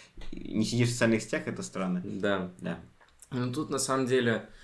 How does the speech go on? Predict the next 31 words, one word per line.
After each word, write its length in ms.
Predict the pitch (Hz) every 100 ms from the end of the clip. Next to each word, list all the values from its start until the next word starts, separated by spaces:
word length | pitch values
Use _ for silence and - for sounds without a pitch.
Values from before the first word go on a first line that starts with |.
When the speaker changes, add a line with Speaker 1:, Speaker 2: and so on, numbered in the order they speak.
| - - -
Speaker 2:
э, 800 | 104 98 98 98 95 95 - -
главный 440 | 101 120 123 117
фактор 480 | - 127 127 - 104
в 240 | 95 92 107
этом 500 | 131 123 104 104 101 - -
отказаться 600 | 107 - 113 127 117 107
не 140 | 113
от 100 | 113
самих 300 | - 160 180
соцсетей, 640 | - 113 - 101 107 98 92
а 140 | 104
от 100 | 101
того, 240 | 113 123
что 200 | 135 -
в 100 | 104
них 200 | 110 120
содержится. 640 | - 113 107 92 - - - - - - -
То 60 |
есть, 160 | 117 127
если 220 | 123 117
ты 180 | 117 120
их 60 | 117
Speaker 1:
Сто 180 | 101
процентов. 180 | 90 92 87 110 104
Speaker 2:
используешь, 140 | - 98
э, 240 | 98 98 104
исключительно 600 | - 110 120 123 113 98
для 140 | 101
того, 220 | 110 113
чтобы 460 | 107 - 95 98 98
общаться, 840 | 95 104 - 156 190 185 143 117